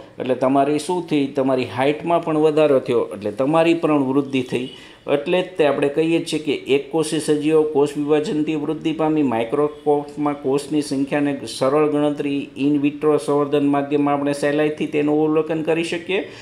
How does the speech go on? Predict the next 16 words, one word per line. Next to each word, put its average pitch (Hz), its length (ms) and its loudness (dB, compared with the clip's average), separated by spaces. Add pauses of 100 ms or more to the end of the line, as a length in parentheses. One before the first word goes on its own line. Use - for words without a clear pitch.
(280)
જ્યારે 139 360 2
ઉચ્ચ 101 240 -2
કક્ષાના 185 520 2
પ્રાણીમાં, 170 520 0
વનસ્પતિમાં 160 640 0
મહદઅંશે 156 720 2 (240)
વૃદ્ધિને 120 580 2
પ્રજનનની 165 640 2
પરસ્પર 160 560 0
નિવારક 147 460 2
ઘટનાઓ 151 500 0
છે 143 500 -2
એવું 156 320 2
યાદ 175 280 4
રાખવું 151 340 2
રહ્યું. 127 260 2